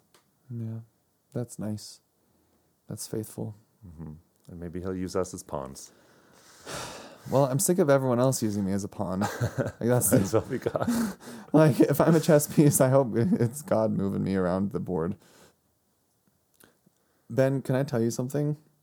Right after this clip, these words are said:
Speaker 2: Uh, you just told me a ton. Of course you can. But I do need to go to bed at some point. <laughs>
Speaker 1: Um, I am really grateful for you.
Speaker 2: Aw.
Speaker 1: <laughs>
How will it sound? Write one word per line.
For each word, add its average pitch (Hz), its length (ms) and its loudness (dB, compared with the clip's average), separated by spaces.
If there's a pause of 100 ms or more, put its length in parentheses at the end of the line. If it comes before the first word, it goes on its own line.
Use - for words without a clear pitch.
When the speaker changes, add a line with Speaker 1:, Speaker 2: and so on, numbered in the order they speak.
(420)
Speaker 2:
Uh, - 40 -16
you 120 140 -4
just 147 200 -2
told 139 180 0
me 127 100 0
a 110 60 0
ton. 90 680 4
Of 90 120 -2
course - 300 0
you - 80 -10
can. 87 280 -6 (560)
But 135 160 2
I 135 40 6
do 147 100 4
need 151 100 2
to 120 40 -2
go 117 80 8
to 107 60 4
bed 95 220 2
at - 80 -12
some - 200 0
point. 151 440 6
<laughs> - 840 0
Speaker 1:
Um, 135 480 4 (320)
I 156 480 2 (120)
am 120 640 0
really 113 340 2
grateful 95 420 -6
for - 180 -14
you. 71 240 -10 (1700)
Speaker 2:
Aw. 131 280 -8 (600)
Speaker 1:
<laughs> 277 100 -4